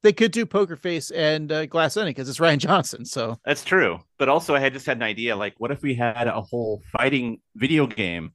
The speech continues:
Speaker 1: <laughs>
Speaker 2: uh, like Street Fighter
Speaker 1: Detectives.
Speaker 2: two, and it's all detectives. <laughs> And so Daniel Craig's character is, like, from Brazil, and he can have, uh,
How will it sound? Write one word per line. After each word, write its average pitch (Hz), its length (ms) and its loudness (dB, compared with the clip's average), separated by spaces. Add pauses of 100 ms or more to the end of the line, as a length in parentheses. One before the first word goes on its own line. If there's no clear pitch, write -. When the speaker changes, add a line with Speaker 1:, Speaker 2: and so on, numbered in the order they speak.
(120)
Speaker 1:
<laughs> - 160 -8
Speaker 2:
uh, - 480 0
like 330 160 4
Street 202 200 6
Fighter 160 200 6
Speaker 1:
Detectives. 165 380 4
Speaker 2:
two, 110 140 -2 (540)
and 143 100 -8
it's 131 100 -4
all 151 80 2
detectives. 139 580 0
<laughs> - 40 -6
And 151 180 -2
so 147 420 -2 (400)
Daniel 143 300 -2
Craig's 131 300 -4
character 120 460 -4
is, 117 240 -4
like, 107 280 -2 (200)
from 151 140 -2
Brazil, 123 540 0
and 113 80 0
he 107 60 -2
can 104 320 -8 (100)
have, 117 400 0
uh, 101 260 0